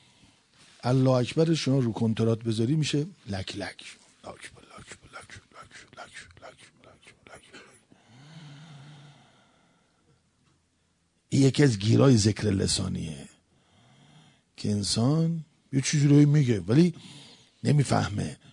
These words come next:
چون توش فکر نیست. این تو جدا، جای جدا باید بررسی بکنیم. ذکر همیشه توأم با چی باید باشه؟ فکر. ما تو محاورت هم می‌گیم طرف فکر و ذکرش شده مثلاً چیزی،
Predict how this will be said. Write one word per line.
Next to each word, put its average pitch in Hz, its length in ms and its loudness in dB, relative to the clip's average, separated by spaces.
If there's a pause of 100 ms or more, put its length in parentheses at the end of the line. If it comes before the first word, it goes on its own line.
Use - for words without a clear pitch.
چون 160 240 4
توش - 300 4
فکر 160 680 4
نیست. - 360 2
این 107 220 0
تو 104 100 -12
جدا، 101 380 0 (540)
جای 107 220 0
جدا 107 280 -2
باید 117 200 0
بررسی 95 320 -6
بکنیم. 98 320 -8
ذکر 117 360 -2
همیشه 117 320 0
توأم 139 360 -6
با 151 160 -2
چی - 180 -6
باید 170 160 -2
باشه؟ 175 440 -2 (420)
فکر. - 560 -6 (720)
ما 131 60 2
تو 127 140 2
محاورت 110 500 2
هم 156 60 2
می‌گیم 143 280 2
طرف 120 300 -4
فکر - 420 0
و 165 120 8
ذکرش 175 600 4
شده 160 600 -2 (1300)
مثلاً 120 420 0
چیزی، - 540 -10